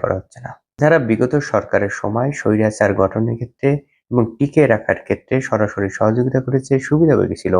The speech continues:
জুলাই এবং আগস্ট মাসে সরাসরি গুলি করে ছাত্র জনতাকে হত্যা করেছে, বিগত পনেরো বছর ধরে গুম, খুনের সাথে সরাসরি জড়িত, যারা বিরোধী দল দমনে ব্যবহৃত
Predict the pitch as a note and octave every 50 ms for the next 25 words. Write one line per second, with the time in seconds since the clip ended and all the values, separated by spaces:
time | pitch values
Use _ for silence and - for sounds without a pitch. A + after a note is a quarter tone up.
0 | F2+ - _ _ _ _ _ _ _ _ _ _ - G#2 - A2+ A2+ A#2 B2 A#2+
1 | G#2+ G#2+ G#2 G2 F#2+ F#2+ G2 G#2 - - - A2 G#2+ G#2+ A2 A2 - C3+ C#3 C#3+
2 | C#3+ - _ _ _ _ _ - - A2 G#2+ A#2 B2+ C3+ - - C3 A2+ G#2+ -
3 | - A2 G#2+ A2 A2+ A2 G#2+ G#2+ - - - - - G2+ G2 G2 G#2+ B2 C3 C#3
4 | C3 - B2+ A2+ - - A2 G#2 G2 F#2 F#2 - - F2 F2+ - _ _ _ _
5 | _ _ _ _ _ _ - F2+ G2+ F#2+ A2 G#2+ G#2 G2+ - - B2+ C#3 C#3 C3+
6 | C3+ C3+ C#3+ - - C#3 C3 B2+ A#2 G2+ F2 E2+ F#2 F#2+ A2+ A#2 A#2 A2+ A#2 -
7 | A#2 A2+ A2+ - - A2 G#2+ G#2+ - - - E3+ F3 - - - A#2 G#2+ G2 G2
8 | - G2+ F#2+ - F#2+ F2 E2+ - _ _ - G2+ G2 G2 F#2+ F2+ F#2 G2 A2 A2+
9 | A2 A2+ A2 G#2+ - G2+ G2 F#2+ F#2+ G2 F#2 F#2 F#2+ G2 F#2+ F#2+ F#2 F#2+ F#2 G#2+
10 | A#2+ A2+